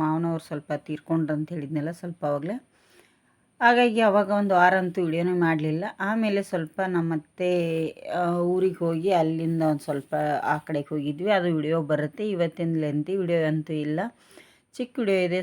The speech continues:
ಸಪೋರ್ಟ್ ಮಾಡಿ ಪ್ಲೀಸ್. ವಿಡಿಯೋ ಇಷ್ಟ ಆಗಿದ್ರೆ ಒಂದು ಲೈಕ್ ಮಾಡಿ, ಶೇರ್ ಮಾಡಿ, ಕಾಮೆಂಟ್ ಕೂಡ ಮಾಡಿ. ಹೊಸಬ್ರು ನಮ್ಮ ಚಾನಲ್ ನೋಡ್ತಾ ಇದ್ರೆ ಪ್ಲೀಸ್ ಸಬ್ಸ್ಕ್ರೈಬ್ ಮಾಡ್ಕೊಂಡು ನೋಡಿ. ಹೂ ಅದೆಲ್ಲ ಚೆನ್ನಾಗಿ ಹಾಕ್ತಾ ಇದ್ದಾಳೆ ನನ್ನ ತಂಗಿ ಈಗ almost.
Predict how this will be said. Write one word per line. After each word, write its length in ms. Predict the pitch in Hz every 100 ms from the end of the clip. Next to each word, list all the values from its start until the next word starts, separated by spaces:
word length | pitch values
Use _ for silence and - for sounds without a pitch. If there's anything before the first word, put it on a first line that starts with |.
| 175
ಸಪೋರ್ಟ್ 360 | 165 - 180 180 175
ಮಾಡಿ 180 | 165 165 160
ಪ್ಲೀಸ್. 200 | 165 156 160
ವಿಡಿಯೋ 180 | 165 175
ಇಷ್ಟ 100 | 170 165
ಆಗಿದ್ರೆ 300 | 156 156 170 170
ಒಂದು 120 | 151 143
ಲೈಕ್ 200 | 151 160 175
ಮಾಡಿ, 180 | 165 165 160
ಶೇರ್ 320 | - 175 165 165
ಮಾಡಿ, 200 | 160 156 151
ಕಾಮೆಂಟ್ 340 | 151 147 160 160
ಕೂಡ 100 | 165 156 151
ಮಾಡಿ. 200 | 151 160 170
ಹೊಸಬ್ರು 400 | 170 170 202 190 190
ನಮ್ಮ 120 | 185 180
ಚಾನಲ್ 240 | 160 170 175
ನೋಡ್ತಾ 200 | 156 170
ಇದ್ರೆ 140 | 175 208 -
ಪ್ಲೀಸ್ 260 | 175 196 -
ಸಬ್ಸ್ಕ್ರೈಬ್ 400 | 165 - - 175 180
ಮಾಡ್ಕೊಂಡು 320 | 165 160 156
ನೋಡಿ. 160 | 151 151 - _ - _ _
ಹೂ 120 | - 190 185
ಅದೆಲ್ಲ 280 | 170 165 170 -
ಚೆನ್ನಾಗಿ 420 | 175 165 180 185 151
ಹಾಕ್ತಾ 320 | 165 160 - 180
ಇದ್ದಾಳೆ 220 | 160 156 151
ನನ್ನ 160 | 151 156
ತಂಗಿ 300 | 180 175 160 160
ಈಗ 80 | 151 143
almost. 400 | 147 160 156